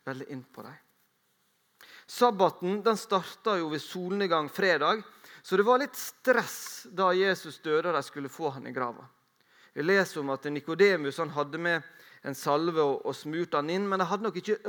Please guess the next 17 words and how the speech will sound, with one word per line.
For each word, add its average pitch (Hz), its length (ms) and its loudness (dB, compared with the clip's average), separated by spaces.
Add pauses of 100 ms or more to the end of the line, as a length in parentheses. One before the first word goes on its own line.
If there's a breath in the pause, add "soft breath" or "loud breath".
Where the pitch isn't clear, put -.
røkket 202 360 -2
å - 40 -14
få 160 160 -10
gjort 185 300 -6
dette 156 260 -12
slik 185 400 -6
som 135 240 -8
de 131 120 2 (500 loud breath)
virkelig 180 420 2
ønsket. 147 680 -6
Og, 127 160 -8 (480 loud breath)
og 160 100 -4
disse 190 220 2
damene, 196 480 6 (1160)
de 143 120 0
hadde 139 240 0
nå, 156 140 -4